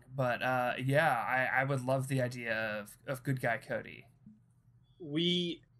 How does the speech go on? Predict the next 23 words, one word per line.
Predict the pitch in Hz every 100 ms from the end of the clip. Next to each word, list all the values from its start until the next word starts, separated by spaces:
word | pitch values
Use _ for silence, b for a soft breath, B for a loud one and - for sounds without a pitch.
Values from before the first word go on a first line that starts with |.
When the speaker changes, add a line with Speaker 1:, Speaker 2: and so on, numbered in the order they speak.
| -
Speaker 2:
I | 143
mean, | 170 175 156
the, | 165 170 160 143
the | 135 143
Bad | 135 165 214
Batch | 214 196 -
trailer | - - 160 151 143
that | 135
they | 131
showed | 120 - 135 131
at | 117
Celebration | 131 123 110 117 117 117 104
that | 104
for | - 123
some | 131 131
reason | 131 120 117
didn't | 110 117 117
get | 110 104
posted | - 117 113 - 95 90 - _ _
had | - 123 117 113
a |
scene | 107 - 131 139 147 143
of | 120